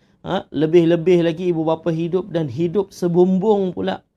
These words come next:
dengan ibu bapa. Ini perlu. Ini nikmat yang besar satu, tuan-puan. Ha, kita kata nak dapat pahala besar tu senang. Tetapi, ha, Allah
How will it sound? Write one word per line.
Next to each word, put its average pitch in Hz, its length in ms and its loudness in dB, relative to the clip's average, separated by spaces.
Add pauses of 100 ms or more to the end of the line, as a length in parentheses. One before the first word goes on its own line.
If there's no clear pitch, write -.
(240)
dengan 156 240 0
ibu 165 320 0
bapa. 160 480 -2
Ini 156 480 -2
perlu. 156 880 0 (320)
Ini 175 240 2
nikmat 175 400 0
yang 170 140 -2
besar 170 420 2
satu, 165 400 -2
tuan-puan. 175 380 -2 (720)
Ha, 156 80 -6
kita 151 320 -2
kata 170 240 0
nak 151 260 -6
dapat 156 400 -2
pahala 160 460 2
besar 165 420 -2
tu 185 160 -4
senang. 190 400 -2 (400)
Tetapi, 135 560 -6 (400)
ha, 175 160 -6 (160)
Allah 147 320 0